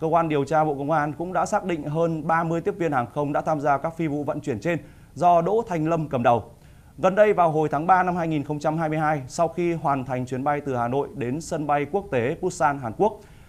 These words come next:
thì hai phi công và tiếp viên của Vietnam Airlines bị bắt giữ do giấu sáu ki-lô-gam vàng được chia làm sáu miếng, mỗi miếng nặng một ki-lô-gam dưới đế giày khi qua hệ thống máy dò kim loại của sân bay.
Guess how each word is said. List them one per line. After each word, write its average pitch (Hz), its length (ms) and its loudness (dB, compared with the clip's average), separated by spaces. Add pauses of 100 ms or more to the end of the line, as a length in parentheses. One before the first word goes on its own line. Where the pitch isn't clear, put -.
(200)
thì 160 120 0
hai 196 180 2
phi 196 140 -2
công 185 360 0
và 143 360 4 (240)
tiếp 214 180 2
viên 180 280 2
của 127 300 2
Vietnam 135 300 0
Airlines 151 380 2
bị 143 100 -6
bắt 180 180 0
giữ 208 260 2 (240)
do 165 220 4
giấu 143 240 2
sáu 156 300 0
ki-lô-gam 156 360 0
vàng 123 340 2
được 131 180 -8
chia 165 200 -2
làm 127 180 2
sáu 127 200 2
miếng, 151 280 2 (340)
mỗi 208 180 0
miếng 180 220 2
nặng 165 220 -2
một 156 140 -2
ki-lô-gam 165 460 2 (120)
dưới 139 260 0
đế 151 160 2
giày 151 240 2 (260)
khi 180 200 -2
qua 175 160 2
hệ 151 180 0
thống 135 300 -2
máy 135 180 0
dò 151 140 0
kim 131 180 -4
loại 135 180 0
của 110 100 -8
sân 135 160 -6
bay. 147 160 4